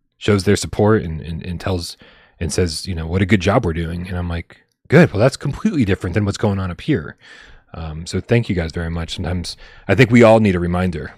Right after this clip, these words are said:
you know? Um, so please don't forget that the way you feel about yourself is very frequently the way other people feel about themselves. Um, so never hesitate to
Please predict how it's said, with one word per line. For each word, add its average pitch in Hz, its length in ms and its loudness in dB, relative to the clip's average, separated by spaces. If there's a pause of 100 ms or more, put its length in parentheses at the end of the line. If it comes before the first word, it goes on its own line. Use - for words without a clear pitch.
(140)
you 87 80 -6
know? 85 220 -6 (420)
Um, 82 440 -8
so - 200 -8
please 92 300 -4
don't 95 300 -6
forget 95 380 0 (920)
that 82 140 -4
the 95 60 -6
way 95 120 4
you 98 160 2
feel 107 180 2
about 90 220 0
yourself 92 420 0
is 85 80 -6
very 90 160 0
frequently 92 400 -4
the 85 100 -4
way 87 160 -2
other 87 160 -6
people 87 280 -6
feel 90 160 -4
about 85 260 -6
themselves. 85 580 -8 (360)
Um, 82 380 -6
so - 120 -12
never 87 200 -4
hesitate 82 500 -8
to 85 340 -6